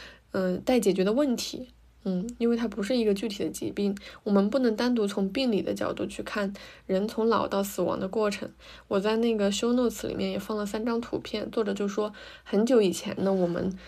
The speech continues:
生活距离死亡它是很近的，是一个断崖式的过程，所以大家可以看到第一张图，它是一个那种，哎，很平缓的生活，然后骤然去死了。就是任何意外和疾病都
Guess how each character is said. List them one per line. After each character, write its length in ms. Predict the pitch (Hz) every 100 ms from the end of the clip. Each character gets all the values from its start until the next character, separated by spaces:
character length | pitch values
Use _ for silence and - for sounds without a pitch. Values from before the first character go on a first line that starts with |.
| -
生 300 | - 240 240
活 420 | 240 196 180 202 196
距 160 | - 226
离 140 | 202
死 220 | 202 -
亡 320 | 175 - -
它 100 | 208
是 80 | 240
很 180 | 220 202
近 260 | 226 262 202
的， 140 | -
是 160 | - 226
一 60 | 220
个 80 |
断 260 | 220 302 220
崖 200 | 180 -
式 160 | 202 220
的 60 |
过 180 | - 214
程， 260 | - - 214
所 160 | 214
以 180 | 208 208 - - -
大 100 | 202
家 60 |
可 100 | 202
以 60 | 202
看 120 | 208
到 100 | 202
第 140 | 196
一 60 | 226
张 180 | 220 208
图， 220 | 202 -
它 140 | -
是 160 | 202 220
一 60 | 208
个 200 | 208 202 - _ _ - - - _ -
那 160 | - 208
种， 240 | 196 208 - - - - -
哎， 260 | - 208 233
很 280 | - 214 208 - -
平 220 | - 214
缓 140 | 233 202
的 80 |
生 220 | 202 208 214
活， 160 | -
然 140 | - 202
后 260 | 214 - - -
骤 200 | 320 277
然 320 | 190 - - -
去 140 | -
死 280 | 196 - -
了。 160 | - 240 - - - - -
就 140 | 247
是 60 | 247
任 220 | 330 285
何 100 | 214
意 160 | 233
外 240 | 247 233 208
和 140 | 208
疾 220 | 202 190
病 220 | 185 226 208
都 280 | 214 226